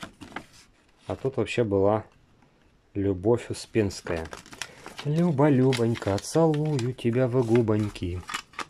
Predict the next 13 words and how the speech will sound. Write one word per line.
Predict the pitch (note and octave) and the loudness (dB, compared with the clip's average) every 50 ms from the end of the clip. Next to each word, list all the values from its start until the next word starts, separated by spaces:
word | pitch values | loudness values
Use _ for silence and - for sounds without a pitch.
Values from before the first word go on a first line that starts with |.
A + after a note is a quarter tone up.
| _ _ - - - - _ _ - | _ _ -20 -20 -20 -20 _ _ -16
Понятно? | - G2 G2+ A#2 D3 E3 - F#3 D#3+ D#3 C#3+ - - - - - - - - - _ _ _ _ _ _ - - - - - - - - - - - - _ _ _ - | -10 -6 -2 -2 -2 0 0 -2 -2 -2 -4 -6 -10 -12 -12 -12 -12 -12 -12 -16 _ _ _ _ _ _ -20 -20 -20 -20 -20 -20 -20 -20 -20 -20 -20 -20 _ _ _ 0
Так, | - D#3+ F#3 F#3 D#3+ C3 - - - - - - | 6 8 10 10 10 10 8 2 -4 -6 -6 -6
высшая | G#2+ G2 C#3 F#3+ G3+ - - - - - D#3+ D3+ D3 C#3+ | 0 4 4 4 4 2 -2 -2 2 4 6 6 6 6
лига. | C3+ C3 D#3 D#3+ D3+ C3+ G2+ G2+ A2 G#2 G2 F#2+ F#2 F2 E2+ D#2+ - - - - - - - - - _ _ | 6 6 6 6 6 4 4 4 4 6 6 4 2 -2 -6 -10 -14 -18 -20 -20 -20 -20 -20 -20 -20 _ _
Ну, | - G#2+ F#2+ | -10 -8 -2
конечно, | - G2+ G#2 A#2+ C#3 D3+ C#3+ - - G2+ | 0 2 4 4 4 4 2 0 -2 -4
тут | F2+ - - - - | -4 -6 -10 -4 0
у | A#2 | 0
нас | A#2+ A#2+ A2 - - | 2 0 0 -4 -6
и | - B2+ C#3 | -6 -6 -2
Киркоров, | C#3+ C3+ C3 A#2 - - A2+ A2 G#2 F2+ E2+ - - - | 0 2 0 0 0 0 2 4 4 2 0 -4 -10 -4
и | - A#2 | -2 0
Распутина. | B2 C3+ C3 - - - _ - A2 A#2+ A#2+ G#2 F#2+ - - F#2+ D#2 C2+ | 2 2 0 0 -4 -10 _ -2 0 0 0 0 -2 -4 -10 -12 -12 -14